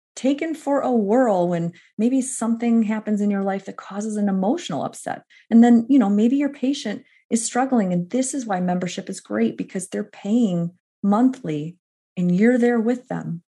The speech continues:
helping them offload that pressure to heal fast because you give them time and attention. And that helps the noise. Group visits also decrease that noise on your part too.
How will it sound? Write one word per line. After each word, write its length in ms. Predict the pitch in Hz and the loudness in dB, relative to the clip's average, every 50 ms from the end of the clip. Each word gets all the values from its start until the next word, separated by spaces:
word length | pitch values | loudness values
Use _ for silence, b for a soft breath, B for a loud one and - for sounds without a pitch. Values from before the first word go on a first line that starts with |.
| _ _ _ | _ _ _
helping 520 | _ - - 247 262 262 262 214 180 165 147 | _ -8 -4 -4 -4 -2 -2 -2 -2 -2 -4
them 300 | - - - - - _ _ _ _ _ _ _ _ _ _ - | -6 -10 -12 -16 -20 _ _ _ _ _ _ _ _ _ _ -4
offload 480 | 170 196 226 233 - 220 202 196 190 | -2 -2 -4 -4 -2 -2 0 0 2
that 200 | 185 180 175 175 | 0 0 -2 -2
pressure 540 | - - - 160 156 - - - - - - _ | -8 -12 -12 -10 -10 -10 -12 -12 -14 -14 -16 _
to 160 | - - 165 | -16 -14 -14
heal 320 | 147 - - 180 180 175 170 | -14 -10 -4 0 0 0 0
fast 560 | 175 - - 170 - - - 156 - - _ | -2 -6 -12 -12 -12 -12 -14 -16 -16 -14 _
because 360 | - 170 - - 160 160 165 175 _ | -14 -12 -8 -8 -8 -8 -10 -10 _
you 320 | 180 180 196 208 220 226 | -4 0 2 2 2 2
give 220 | 214 220 208 196 190 | 2 2 0 0 -2
them 220 | 190 185 180 180 | -4 -4 -4 -4
time 280 | 175 - 185 170 170 175 | -4 -6 -6 -4 -2 0
and 100 | 175 175 | 0 0
attention. 680 | 175 175 - - - - - - - - - - - _ _ b b b b b b b b b b b _ _ _ | -2 -4 -8 -10 -12 -12 -12 -16 -16 -12 -12 -12 -12 _ _ b b b b b b b b b b b _ _ _
And 120 | - 185 226 | -2 0 0
that 120 | 311 403 | 0 0
helps 280 | - - 311 311 311 - | -2 -4 -4 -4 -4 -6
the 100 | - 302 | -4 -2
noise. 540 | 294 311 339 330 - - - - - - - _ _ _ _ _ _ _ _ _ _ _ _ _ _ _ _ _ _ _ | -2 0 0 -2 -2 -4 -6 -12 -14 -16 -18 _ _ _ _ _ _ _ _ _ _ _ _ _ _ _ _ _ _ _
Group 280 | - 226 262 302 254 220 | 4 4 4 4 4 2
visits 400 | 233 269 277 - 233 202 - - - | 2 2 2 2 0 -2 -2 -4 -2
also 640 | 180 202 240 277 - - - - - - - - - | 0 0 0 0 -2 -6 -4 -4 -4 -4 -6 -10 -6
decrease 460 | - 208 185 - - 190 180 175 - | -6 -6 -6 -4 -8 -8 -8 -4 -4
that 180 | 160 156 151 | -4 -4 -2
noise 600 | 156 156 156 151 143 123 82 - - - - - - _ _ _ _ _ _ _ _ _ - | -2 -4 -2 -2 -4 -4 -6 -8 -10 -12 -12 -16 -18 _ _ _ _ _ _ _ _ _ -12
on 160 | 147 143 143 | -8 -6 -4
your 160 | 143 202 330 | -2 -4 -4
part 320 | 349 - - 80 - - - | -4 -4 -4 -4 -4 -6 -6
too. 400 | - 294 330 - - - - | -4 -4 -4 -2 -4 -8 -12